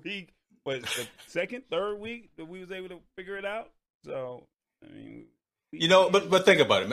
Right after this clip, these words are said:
Speaker 2: It, it, it's all love. It's all progression. It's, it's all, um, m-, moving through the process and, and
Speaker 1: Yeah.
Speaker 2: understanding, because we're, we're trying to do a lot of things at one time. And we,
Speaker 1: Mm-hmm.
Speaker 2: we really are. We're trying to break, break some new ground. We've got all kind of new technology.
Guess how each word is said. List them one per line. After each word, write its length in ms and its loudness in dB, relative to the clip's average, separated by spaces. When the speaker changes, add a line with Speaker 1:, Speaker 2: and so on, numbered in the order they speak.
Speaker 2:
It, 140 -2
it, 200 4
it's 180 2
all 640 6
love. 400 4
It's 100 -2
all 160 8
progression. 760 2
It's, 180 -4
it's 260 -2
all, 840 2
um, 560 -2
m-, 120 -10
moving 300 2
through 180 -2
the 80 -6
process 920 0
and, 200 -6
and 140 -4
Speaker 1:
Yeah. 20 -2
Speaker 2:
understanding, 600 -2
because 220 -4
we're, 120 -4
we're 140 0
trying 200 4
to 60 0
do 220 -2
a 80 0
lot 380 0
of 120 -8
things 420 -2
at 320 0
one 380 0
time. 460 -4
And 400 -6
we, 180 -2
Speaker 1:
Mm-hmm. 40 -6
Speaker 2:
we 120 0
really 280 0
are. 200 4
We're 80 -4
trying 220 -2
to 60 -4
break, 240 -4
break 160 0
some 140 -6
new 140 -6
ground. 320 -4
We've 120 -8
got 140 0
all 260 -4
kind 180 -6
of 60 -8
new 120 -12
technology. 760 -4